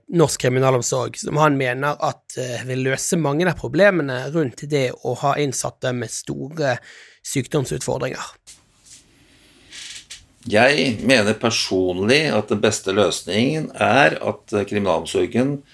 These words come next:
Speaker 2: har et, eh, tilbud til, eh, i forhold til somatisk syke innsatte. Det skulle vært en, eh, en avdeling i et av fengslene i Norge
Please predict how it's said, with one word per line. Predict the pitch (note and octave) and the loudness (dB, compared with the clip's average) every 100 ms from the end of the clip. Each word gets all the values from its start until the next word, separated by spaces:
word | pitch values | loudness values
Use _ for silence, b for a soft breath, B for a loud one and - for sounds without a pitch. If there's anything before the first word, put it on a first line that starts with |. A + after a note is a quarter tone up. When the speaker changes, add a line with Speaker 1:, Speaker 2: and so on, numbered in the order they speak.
| b b b _ | b b b _
Speaker 2:
har | - F#2 F#2+ - | 0 4 4 2
et, | - G2 - _ - | -4 -6 -8 _ -4
eh, | F#2 F2+ F2 F2+ F2+ - | -2 0 -2 -4 -6 -2
tilbud | G#2 D#2+ F#2 F#2 | -2 0 -2 0
til, | F#2 F#2 F2+ | -2 -2 -4
eh, | E2+ E2+ F2 E2 E2+ | -4 -6 -8 -10 -4
i | |
forhold | G#2 E2+ | -2 -2
til | F2+ | -2
somatisk | - F#2 E2+ D#2 - - - - - | -2 0 0 0 -4 -6 -4 -2 -4
syke | - F#2 - - F2 F2 E2 - - | -4 -6 -6 -2 -2 -4 -8 -14 -10
innsatte. | F2 D#2+ F2 - F#3 - b b b b b - | -8 -6 -2 0 -2 -4 b b b b b -14
Det | - | -8
skulle | A2 G#2 | -2 0
vært | F2+ - - G#2+ | 0 -4 -6 -4
en, | G2 G2+ | -2 0
eh, | G2 F#2+ F2+ F#2 F2 | 0 0 -2 -4 -4
en | F2+ E2+ D#2+ | -4 -4 -2
avdeling | G2+ F#2+ F2 E2+ F#2+ C#3+ C3 | 0 2 2 4 4 2 2
i | G#2+ G#2 G2+ G2 F#2+ - | 2 0 0 -2 -6 -8
et | F#2 - | -10 -4
av | G2 F#2+ F#2+ | 0 0 -2
fengslene | F#2+ F#2 F2+ F#2+ F#2+ F#2+ | -4 -6 -4 -4 -2 -2
i | F#2+ | 0
Norge | F#2+ F2 A2+ D#3 | 0 0 -2 -4